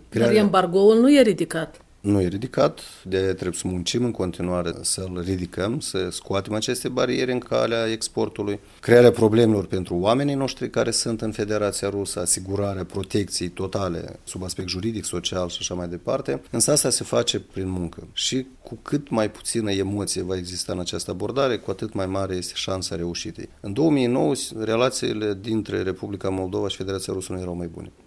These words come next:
Speaker 1: Însă, pas cu pas, am folosit în acel răstimp, uh,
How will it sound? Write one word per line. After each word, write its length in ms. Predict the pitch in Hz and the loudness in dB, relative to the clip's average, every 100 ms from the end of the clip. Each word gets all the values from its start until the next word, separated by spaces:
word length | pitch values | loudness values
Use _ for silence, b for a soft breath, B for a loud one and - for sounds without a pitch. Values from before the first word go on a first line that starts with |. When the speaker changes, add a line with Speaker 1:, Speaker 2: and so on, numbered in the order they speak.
| _ - | _ 0
Speaker 1:
Însă, 500 | 156 180 180 160 - - | 2 4 2 0 -2 0
pas 200 | 151 165 | 2 2
cu 120 | 143 | -2
pas, 480 | 139 139 135 - - - - - | 0 2 0 -6 -10 -20 -16 0
am 280 | 120 135 120 | 6 6 6
folosit 680 | 113 117 110 - 120 - | 2 0 0 0 -2 -4
în 160 | 107 104 | -4 -2
acel 380 | 98 - 110 98 | -2 -2 -2 -2
răstimp, 540 | 98 - - 107 90 | -2 -2 -4 -6 -4
uh, 60 | 98 | -2